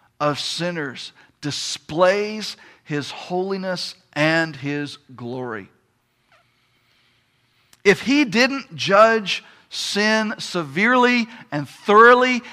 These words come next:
and justly, it would detract from the display of his holiness and his glory. But the reality is, God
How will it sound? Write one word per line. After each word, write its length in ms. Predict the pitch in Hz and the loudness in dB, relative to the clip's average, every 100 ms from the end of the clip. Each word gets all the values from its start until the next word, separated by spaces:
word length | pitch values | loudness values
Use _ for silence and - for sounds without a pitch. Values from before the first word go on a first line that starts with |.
| - | -4
and 220 | 214 165 | -2 -2
justly, 760 | 135 131 226 226 - 220 226 220 - - - _ | -4 2 2 2 0 0 0 -4 -14 -20 -20 _
it 160 | 240 247 | -2 2
would 220 | 214 180 | 4 4
detract 800 | 170 196 - - 277 302 294 220 | 2 0 -2 -2 6 8 8 6
from 300 | - 214 196 | -4 -2 0
the 80 | 180 | 0
display 880 | 170 175 - - 233 294 320 285 180 - - | -2 -4 -6 0 8 10 8 6 0 -6 4
of 180 | 214 208 | 6 6
his 220 | 196 196 | 4 2
holiness 720 | - 190 208 185 156 143 - - | 0 2 2 2 0 -2 -4 -6
and 240 | 156 151 | -4 -4
his 220 | 139 139 - | -4 -10 -10
glory. 500 | - 127 117 98 - - - - | -12 -10 -10 -14 -20 -20 -6 -2
But 140 | 202 | 2
the 80 | 202 | 2
reality 720 | 190 202 226 262 285 277 254 | 4 4 6 6 6 4 0
is, 500 | 240 160 127 - - _ _ _ _ _ 123 | 2 0 -4 -10 -14 _ _ _ _ _ 2
God 580 | 175 190 220 220 208 | 6 8 8 6 4